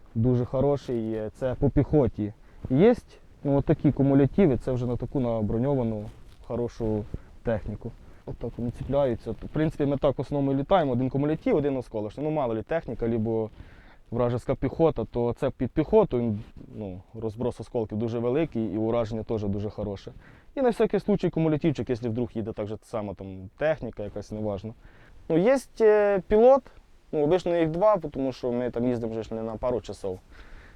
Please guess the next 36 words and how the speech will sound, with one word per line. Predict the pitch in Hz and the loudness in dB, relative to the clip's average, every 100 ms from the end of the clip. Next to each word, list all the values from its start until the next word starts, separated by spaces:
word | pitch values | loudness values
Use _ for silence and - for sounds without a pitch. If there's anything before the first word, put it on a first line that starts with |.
| - | -2
І | 139 | 2
є, | 151 214 247 - - | 6 6 4 -2 2
е, | 185 175 170 160 | 4 6 6 6
які | 147 - 196 190 185 170 151 | 4 2 6 8 8 6 6
люди | 165 156 | 4 4
працюють | 139 143 151 127 | 4 4 4 4
з | |
Б | 120 139 | 2 0
К. | 101 90 - - - | -2 -6 -10 -20 -8
Втроєм, | - 175 180 196 175 135 - | 4 6 8 8 6 0 -8
бувало, | 131 127 156 170 | -6 0 4 4
четвером | 147 139 131 131 117 | 4 2 2 4 4
їздимо, | 113 107 104 | 2 0 -4
там, | 101 98 | -6 -8
щоб | 98 - | -10 -8
більш, | 101 117 - - | -2 -2 -4 -6
е, | 107 101 | -4 -4
можна | 107 101 104 | -4 -4 -4
було | 101 101 95 - - - - | -2 -2 -4 -10 -20 -20 -10
віддихнути | 107 107 139 143 117 | -4 -4 0 0 2
або | 110 107 113 110 - - | 0 0 0 -2 -4 -8
побистріше, | - 123 131 - 127 113 | -2 0 0 2 0 0
щоб | - 98 | -10 -8
це | 113 | -8
все, | - | -6
що | 107 | -8
проїсходило. | 110 107 104 - 104 92 98 - - - | -6 -4 -4 -4 -4 -4 -6 -10 -18 -14
Хороша | - 131 147 143 | -2 0 0 -2
підготовлена | 139 131 - 135 135 | -4 -4 -2 0 -2
позиція, | 127 127 156 - 107 | -2 0 0 -2 -8
ну, | 101 101 - | -8 -10 -8
важка | 110 98 123 | -8 -6 -4
робота | 117 117 127 117 | -2 0 0 -2
знайти | 101 120 104 123 | -4 -6 -2 0
її, | 120 104 95 92 - - - - - - | 0 0 -4 -6 -14 -20 -20 -20 -18 -6
підготовити, | 107 113 101 127 123 107 - 98 | -4 -4 -2 2 2 0 -4 -8